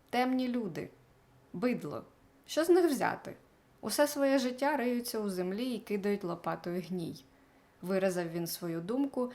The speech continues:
діловито засмоктуючи повітря через зуби. «Вони тут і не у таке вірять», підтримав констебель. Наступна порада. Частіше використовуйте більш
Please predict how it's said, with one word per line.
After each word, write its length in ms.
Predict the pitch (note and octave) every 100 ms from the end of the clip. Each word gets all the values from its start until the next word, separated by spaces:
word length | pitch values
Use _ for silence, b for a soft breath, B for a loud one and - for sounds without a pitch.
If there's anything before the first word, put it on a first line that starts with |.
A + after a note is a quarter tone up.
| B B
діловито 600 | F3 F#3 E3 E3 G#3+ F#3
засмоктуючи 760 | E3+ F3 F3+ F3 - E3+ E3+ F3
повітря 520 | - D#3 F3+ F#3 F3+
через 340 | F3+ E3 E3+ E3+
зуби. 400 | D#3+ D#3+ - - - - - - - B B B B B
«Вони 300 | A3 C4 D#4+
тут 180 | D#4 C#4+ -
і 100 | B3
не 160 | B3
у 60 | B3
таке 440 | B3 A#3+ B3+ B3+
вірять», 540 | D3 D3+ D3+ C#3+ - - -
підтримав 540 | F3 - F3 E3+ E3
констебель. 640 | - E3+ - - D#3 - - - _ _ - B B B B
Наступна 580 | A#3+ C#4+ - B3 G#3+ F3
порада. 540 | F3+ F3+ F3+ D#3 E3+ F3 - _ B B
Частіше 520 | A3+ G#3+ - E4+ E4+
використовуйте 880 | C#4 C4+ A3 A3+ - B3 B3 B3 A3
більш 440 | G3+ A3+ A#3 -